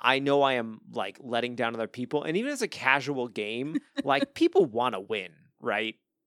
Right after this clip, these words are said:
Speaker 1: Like,
Speaker 2: Yeah.
Speaker 1: people wanna d-, and, like, I'm not going to facilitate that possibility. Uh, so, like, I'd have friends be like, "Let's go, like, let's just hang out at this park and play volleyball." And, like, I tried a few times, but I, I can't get over that anxiety
Speaker 2: I
Speaker 1: of,
Speaker 2: mean, that's,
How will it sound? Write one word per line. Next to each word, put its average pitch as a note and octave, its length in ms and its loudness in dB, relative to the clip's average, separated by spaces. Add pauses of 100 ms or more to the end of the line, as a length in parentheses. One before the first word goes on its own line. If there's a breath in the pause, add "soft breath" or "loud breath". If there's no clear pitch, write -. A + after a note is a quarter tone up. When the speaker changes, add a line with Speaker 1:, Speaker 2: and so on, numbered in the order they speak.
(140)
Speaker 1:
Like, C3+ 180 -2
Speaker 2:
Yeah. A#3+ 180 2
Speaker 1:
people C3+ 180 0
wanna A#2+ 320 4
d-, - 140 -8
and, C#3 80 -4
like, C#3 200 0
I'm A#3+ 260 -2
not B2 320 -2
going B2 440 -4
to C#3+ 140 -8
facilitate F3+ 800 -4
that G#2 220 -8
possibility. G#2 760 -6 (520 soft breath)
Uh, G#2 400 0
so, C#3+ 220 2
like, C#3 200 0
I'd D3+ 140 4
have D3+ 100 2
friends F3+ 300 -4
be A#2 80 0
like, A2 120 -2
"Let's G3 160 -8
go, A3+ 160 2
like, G3+ 140 0
let's G#3 160 -6
just A3 140 -10
hang A3+ 120 -4
out A3 80 -4
at G3+ 60 -12
this G#3 120 -8
park A3 420 -2
and D3 180 -10
play F#3 480 -2
volleyball." D#3 640 4 (300 soft breath)
And, D#3+ 100 0
like, G3+ 120 2
I B3+ 80 2
tried B3+ 380 0
a A3+ 40 -2
few F#3 180 -2
times, G3+ 220 0
but C#3+ 140 2
I, - 100 -6
I - 40 -2
can't G#3 220 -2
get G#3+ 100 2
over F#3+ 140 0
that F#3+ 120 4
anxiety C#3+ 760 -4 (760)
Speaker 2:
I - 20 0
Speaker 1:
of, C3 240 8
Speaker 2:
mean, G3+ 140 2
that's, - 300 -4